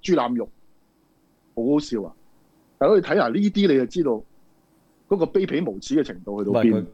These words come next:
Speaker 2: 即係等於就係你冇，你冇嗰個自知之明，即係覺得香港人好易呃咯，好容易受咯。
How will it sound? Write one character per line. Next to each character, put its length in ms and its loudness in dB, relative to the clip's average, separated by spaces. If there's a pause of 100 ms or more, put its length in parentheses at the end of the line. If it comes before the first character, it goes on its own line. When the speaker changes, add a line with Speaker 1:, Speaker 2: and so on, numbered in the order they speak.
Speaker 2:
即 100 -2
係 60 0 (100)
等 200 -6
於 120 -10
就 140 -14
係 100 -8
你 140 -8
冇， 320 -8
你 160 -8
冇 140 -6 (160)
嗰 40 -2
個 160 -2
自 160 -8
知 160 -8
之 220 -4
明， 400 -10
即 80 0
係 100 0
覺 100 -6
得 140 -4 (920)
香 100 2
港 120 0
人 40 -2
好 120 0
易 200 -4
呃 200 -2
咯， 380 -2 (840)
好 220 -2
容 160 0
易 100 0
受 320 0
咯。 400 -2